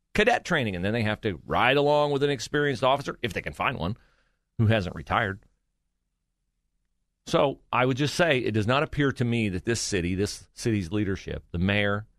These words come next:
or even the police chief, is serious about making this city safer. Now, they may say you gotta go backwards before you can go forwards, but when you go backwards on city <laughs> safety,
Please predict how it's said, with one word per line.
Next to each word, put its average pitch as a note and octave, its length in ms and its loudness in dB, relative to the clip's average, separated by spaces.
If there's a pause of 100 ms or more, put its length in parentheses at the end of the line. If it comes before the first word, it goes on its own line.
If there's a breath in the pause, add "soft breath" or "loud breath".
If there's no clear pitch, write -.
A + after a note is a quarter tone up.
(1600)
or B2 180 2
even G3+ 180 0
the F#3 80 -2
police B2 320 -4
chief, - 220 -18 (720)
is B2 220 4
serious G#2 680 -2 (140)
about F#2 560 0 (640)
making A2+ 380 0
this G2+ 160 0
city F2 280 -4
safer. - 480 -6
Now, D2 80 -8
they A#2+ 120 -2
may D3+ 120 0
say - 180 -6
you F2+ 80 -4
gotta F#2 200 -2
go D#2+ 100 -4
backwards D#2+ 560 -2
before - 300 -4
you E2+ 80 -6
can D2 160 -8
go C2+ 140 -6
forwards, - 440 -4
but - 160 -10
when C3+ 100 -2
you F3+ 80 -2
go C#4 160 -2
backwards A2+ 880 -2 (720)
on C3+ 140 0
city F3 280 2
<laughs> - 0 -
safety, C3+ 720 0